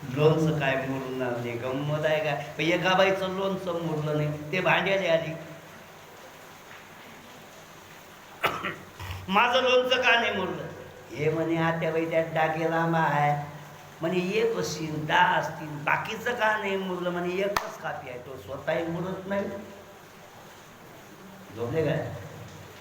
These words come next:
दुसऱ्याला मुरू देत नाही. हं, पक्का डाग, काही लोक पक्क्याला डागेला आंब्यासारखे असतात, स्वतःही परमार्थ करत नाही, दुसऱ्याला करू देत नाही. मुकण्या पाहिल्या का मुकण्या?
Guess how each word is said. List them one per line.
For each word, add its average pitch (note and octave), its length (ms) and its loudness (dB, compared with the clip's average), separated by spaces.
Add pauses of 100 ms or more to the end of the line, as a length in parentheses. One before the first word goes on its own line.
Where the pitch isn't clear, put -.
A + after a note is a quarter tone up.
दुसऱ्याला G#3 680 4
मुरू A3+ 260 2
देत A3+ 280 2
नाही. A3+ 460 2 (160)
हं, F#3+ 260 -6 (220)
पक्का G3 320 2
डाग, F#3+ 240 4 (220)
काही E3+ 160 2
लोक F#3+ 120 -2
पक्क्याला F#3+ 680 -2
डागेला F#3 240 2
आंब्यासारखे E3+ 560 2
असतात, A#2+ 220 -4
स्वतःही D#3 380 -2
परमार्थ F3+ 680 2
करत G3 280 0
नाही, G#3 140 0 (480)
दुसऱ्याला E3 600 2
करू E3 280 0
देत D3 280 -4
नाही. D3 260 0 (100)
मुकण्या E3+ 320 0
पाहिल्या G3 280 6
का G3+ 100 4
मुकण्या? F#3+ 420 -2